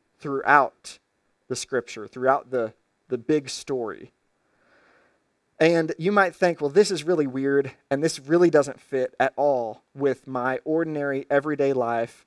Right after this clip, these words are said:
of raising children, going to work, uh, being single. Like, you know, with, this has nothing to do with what I struggle with, where I live," and I would, I would challenge that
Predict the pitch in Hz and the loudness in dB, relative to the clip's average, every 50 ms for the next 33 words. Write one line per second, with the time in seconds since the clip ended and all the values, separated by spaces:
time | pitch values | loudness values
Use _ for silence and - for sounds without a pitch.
0 | _ _ 131 113 - 123 135 151 170 165 185 170 151 - 165 151 143 139 131 151 | _ _ -12 -10 -4 2 2 2 2 2 -2 -8 -8 -6 -4 -4 -4 -4 -6 -8
1 | 147 143 139 139 131 _ _ _ _ _ _ - 196 247 269 190 185 175 165 139 | -8 -8 -8 -10 -14 _ _ _ _ _ _ 2 2 2 2 2 0 -2 -2 -2
2 | 131 135 135 135 135 131 - _ - - _ _ _ _ _ _ _ _ _ _ | 0 -2 0 0 -2 -2 -6 _ -18 -20 _ _ _ _ _ _ _ _ _ _
3 | _ _ _ 143 139 131 123 117 113 110 104 120 - _ _ _ _ _ _ _ | _ _ _ 2 2 4 4 2 2 0 -2 -6 -10 _ _ _ _ _ _ _
4 | _ _ - 160 190 214 202 - - - 160 175 190 160 135 110 98 85 - _ | _ _ 0 0 2 2 -2 -4 -4 -4 -2 -2 -2 -4 -4 -6 -8 -8 -12 _
5 | _ _ - - 139 135 139 127 - - - - _ _ _ _ _ _ _ _ | _ _ -20 -4 0 0 0 0 -2 -6 -16 -20 _ _ _ _ _ _ _ _
6 | _ _ _ _ _ _ _ _ _ _ - 139 139 135 131 135 139 139 135 - | _ _ _ _ _ _ _ _ _ _ -8 -6 -4 -2 0 0 0 0 -2 -6
7 | _ 135 151 151 - 139 135 139 - _ - 165 208 - 233 208 170 156 165 175 | _ -8 -8 -8 -8 -16 -20 -20 -20 _ -2 0 0 2 2 0 2 0 0 0
8 | 208 220 - 247 226 214 202 165 180 202 202 180 160 143 139 135 135 147 139 - | 0 0 0 0 2 2 2 2 0 0 2 2 2 0 -2 -2 0 -2 -2 -2
9 | 147 139 156 151 147 151 160 151 - - 165 165 156 151 151 147 147 151 151 151 | 0 0 2 4 4 4 2 0 -2 -4 -2 -2 0 0 0 2 4 4 2 2
10 | 147 - 135 131 147 147 139 139 139 135 135 135 139 139 135 - - _ _ _ | 0 -2 -2 0 2 4 4 4 4 2 2 0 0 0 0 -2 -8 _ _ _
11 | _ 131 131 131 147 165 151 135 - - 123 147 143 127 - - - 127 120 110 | _ -6 0 2 2 2 2 -2 -2 0 0 0 0 -4 -8 -6 -4 -4 -4 -4
12 | 110 107 104 - 120 113 104 87 - - | -4 -8 -10 -12 -12 -10 -10 -10 -10 -12